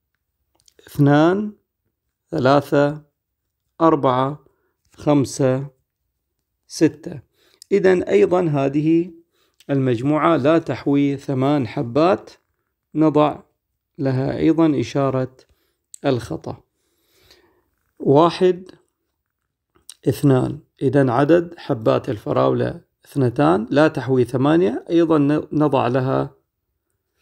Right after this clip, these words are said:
خطأ. آه، ثم بعد ذلك، آه، عدد حبات البرتقال: واحد، اثنان،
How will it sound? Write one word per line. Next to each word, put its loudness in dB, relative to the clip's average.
خطأ. -6
آه، 4
ثم 2
بعد 0
ذلك، -2
آه، 4
عدد 0
حبات -2
البرتقال: 0
واحد، 0
اثنان، 2